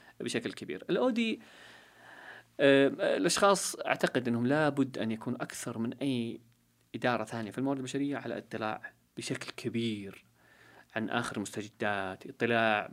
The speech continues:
ب-، ب-، آم، في تخصصاتهم، إنه، إنه إيش ال-، ال-، الأنظمة اللي تعمل فيها عالميًا، اطلاع عن آخر النشرات اللي، اللي يتم مداولتها، اطلاع إنه مثلًا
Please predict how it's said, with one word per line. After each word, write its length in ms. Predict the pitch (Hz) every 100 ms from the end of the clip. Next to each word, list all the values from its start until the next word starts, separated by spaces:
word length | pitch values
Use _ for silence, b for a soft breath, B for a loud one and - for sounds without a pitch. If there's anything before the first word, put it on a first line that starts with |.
| -
ب-، 280 | 110 107 110
ب-، 140 | 107 - -
آم، 380 | 104 92 78 - - -
في 200 | - 147
تخصصاتهم، 920 | 139 - - 135 131 131 127 120 120 B B B B -
إنه، 400 | 123 120 113 113 -
إنه 320 | 113 110 107
إيش 400 | 123 - - -
ال-، 120 | 123
ال-، 160 | - -
الأنظمة 600 | - 127 123 120 117 117
اللي 160 | 113 113
تعمل 300 | 120 117 113
فيها 180 | 120 104
عالميًا، 720 | 110 110 117 110 104 101 120 B B B -
اطلاع 500 | 127 123 123 117 107
عن 260 | 117 117
آخر 400 | - 123 120 113
النشرات 600 | 110 110 113 117 113 117
اللي، 280 | 107 107 113
اللي 500 | 110 113 98 - 98
يتم 300 | - 117 110
مداولتها، 720 | 113 113 110 110 - 104 92 B B B -
اطلاع 640 | - 123 123 127 127 - - _ 120
إنه 260 | 117 117
مثلًا 560 | 117 117 113 113 113